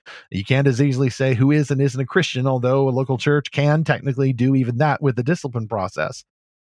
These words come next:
Uh, there's this whole idea of trying to honor people, meaning that you don't honor other people in the same way. A discrimination in that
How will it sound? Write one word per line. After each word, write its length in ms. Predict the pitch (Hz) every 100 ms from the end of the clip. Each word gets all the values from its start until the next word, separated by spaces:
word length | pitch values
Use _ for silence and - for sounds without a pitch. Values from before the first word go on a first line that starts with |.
| -
Uh, 140 | 101
there's 220 | 104 120
this 140 | 113 113
whole 220 | 123 123
idea 480 | 123 120 147 147 143
of 380 | 120 113 117 113
trying 240 | - 117 117
to 120 | 117 -
honor 300 | 135 170 151
people, 500 | 139 135 139 135 - _ _ _
meaning 300 | 104 117 123
that 100 | 117
you 200 | - 120
don't 520 | 113 120 131 139 143 - _
honor 380 | 117 120 120 117
other 220 | 117 117 113
people 340 | 113 104 110
in 80 | 104
the 80 | 101
same 320 | - 104 104
way. 360 | 98 101 101 - _ _ -
A 100 | 104
discrimination 1080 | 101 - - 143 127 117 160 175 - 117 127
in 380 | - 123 120
that 280 | 117 135 170